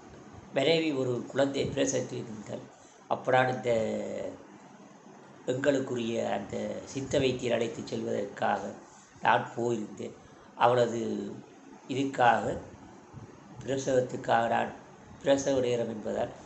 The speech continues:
அதற்காகவே கண் முழித்து, கண் முழித்து அவளை பராமரித்துக் கொண்டு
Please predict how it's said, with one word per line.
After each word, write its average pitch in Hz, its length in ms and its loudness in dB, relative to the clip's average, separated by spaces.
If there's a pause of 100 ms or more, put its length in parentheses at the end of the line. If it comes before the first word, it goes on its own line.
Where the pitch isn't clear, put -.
(300)
அதற்காகவே 127 580 4
கண் 120 220 2
முழித்து, 120 320 -6
கண் 107 220 -2
முழித்து 113 320 -6
அவளை 113 200 2
பராமரித்துக் 117 640 4
கொண்டு 101 240 -8